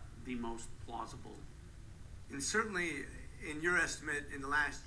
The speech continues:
Speaker 2: year, is there some new information that occurred, or do you think the C I A could have come to that conclusion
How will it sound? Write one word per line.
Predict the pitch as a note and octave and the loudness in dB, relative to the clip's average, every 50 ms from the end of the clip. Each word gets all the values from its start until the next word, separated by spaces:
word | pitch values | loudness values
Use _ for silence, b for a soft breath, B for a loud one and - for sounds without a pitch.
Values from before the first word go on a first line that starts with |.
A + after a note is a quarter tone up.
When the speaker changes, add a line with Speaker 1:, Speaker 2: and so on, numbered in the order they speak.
| - E3 | -8 -4
Speaker 2:
year, | D#3 F#3 G3 D#3+ C#3+ C#3 C3 C3 - b b b b b b b - | 0 2 2 4 2 2 0 -4 -6 b b b b b b b -8
is | D3 - | -4 -2
there | D#3 D3+ | 0 0
some | - - F#3+ E3+ D3+ | 0 2 0 0 2
new | D#3 E3+ F3+ | 2 0 0
information | F3+ F3 E3 E3 E3+ D#3+ D#3+ E3 | 0 0 4 4 4 4 4 2
that | D#3 | 0
occurred, | C#3+ - F#3 F#3+ F#3 F3 | 0 2 2 4 4 4
or | F3 | 2
do | - G#3 | 2 0
you | A#3+ | -2
think | A3+ - C#4 C#4 C#4 - | -2 0 -2 -2 -2 0
the | G#3 | 0
C | - - A#3 | 2 6 8
I | A3+ A3 G#3+ | 8 8 8
A | - G3 G#3 G#3+ | 6 4 2 2
could | G#3 - F#3+ F#3 | 2 0 0 2
have | F3+ - | 2 2
come | - F#3 F#3+ F3 | 2 0 0 0
to | E3 F3 | 4 4
that | D#3+ D3 - | 4 4 4
conclusion | D#3+ D#3 - - G#3+ G#3+ G3 - F3+ F3 | 2 0 0 2 0 0 0 -2 -2 -4